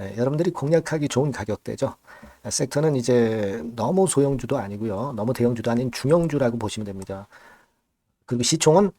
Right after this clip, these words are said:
삼천억에서 칠천억 정도 수준입니다. 네, 그런 종목이에요. 목표 가격은 백 퍼센트 더블 가격을 목표로 하고 있고요. 투자 기간은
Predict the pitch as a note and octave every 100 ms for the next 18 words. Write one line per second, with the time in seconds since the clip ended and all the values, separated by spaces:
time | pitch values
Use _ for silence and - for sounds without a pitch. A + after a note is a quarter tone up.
0 | _ - E3+ F3 - D#3 C3+ A#2+ A2 C#3+
1 | C#3+ - - - - E3 B2+ C3 A#2 G#2
2 | - C#3 G2 F#2 E2 - G#2 F2 F2+ _
3 | - E3 D3 G#2 F#2 F2+ D2+ - _ -
4 | _ A2+ C3+ - - D#3 D#3 D#3 D3+ -
5 | A#2+ C#3 C#3 C3+ G#2 - A#2 G#2 G#2 A#2
6 | A#2 G#2 G2 G#2+ C3 A#2 G2+ A2+ G#2 A2
7 | - A#2 - E3 D3+ C3 A#2+ A#2 B2+ F3+